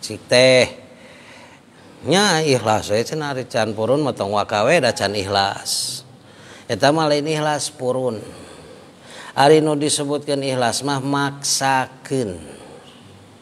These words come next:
Naon cenah? Jadi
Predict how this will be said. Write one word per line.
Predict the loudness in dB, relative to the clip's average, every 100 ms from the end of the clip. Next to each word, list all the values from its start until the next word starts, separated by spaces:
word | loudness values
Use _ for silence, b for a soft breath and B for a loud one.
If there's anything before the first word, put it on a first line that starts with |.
| -20 -6
Naon | 0 4
cenah? | 6 4 -2 -20 -20 -20 -20 -20 -20 -18 -18 -16 -16 -14 -16 -16 -18 -20 -20 -20 -20 -20 0
Jadi | 4